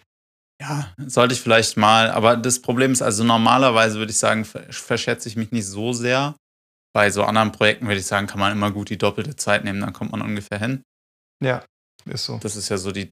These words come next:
Speaker 1: typische Faustregel, aber ich würde sagen, hier würde ich mit der doppelten Zeit eben nicht mal <laughs> ansatzweise hinkommen. Ich
Speaker 2: Ja.
Speaker 1: hab heute Abend dann
Speaker 2: Sag
Speaker 1: noch
Speaker 2: mal
Speaker 1: mal so ein bisschen reingeguckt, aber es ist, ja,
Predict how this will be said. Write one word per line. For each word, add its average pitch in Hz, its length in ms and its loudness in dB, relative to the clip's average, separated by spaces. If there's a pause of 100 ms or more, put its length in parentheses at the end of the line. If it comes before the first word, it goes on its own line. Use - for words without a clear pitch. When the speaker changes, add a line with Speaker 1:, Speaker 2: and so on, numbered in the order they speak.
Speaker 1:
typische 113 340 -6
Faustregel, 107 520 -2
aber 95 80 -4
ich - 140 -10
würde 98 120 -10
sagen, 101 220 -2
hier 104 240 -4
würde 107 120 -2
ich 101 100 -12
mit 104 160 -6
der 101 80 2
doppelten 110 440 -4
Zeit - 280 -6
eben 101 200 -6
nicht 104 200 -6
mal 101 100 0
<laughs> - 320 -10
ansatzweise 101 680 -4
hinkommen. 101 420 -6 (640)
Ich 143 80 -2
Speaker 2:
Ja. 143 100 2
Speaker 1:
hab - 240 -4
heute 110 260 6
Abend 110 280 4
dann 104 100 0
Speaker 2:
Sag 160 100 4
Speaker 1:
noch 170 80 -4
Speaker 2:
mal 202 80 6 (240)
Speaker 1:
mal 107 60 -14 (260)
so 104 80 -8
ein 101 60 -6
bisschen 104 200 -6
reingeguckt, 101 640 -4
aber 101 240 -12
es - 160 -8
ist, - 300 -8 (640)
ja, 98 280 -4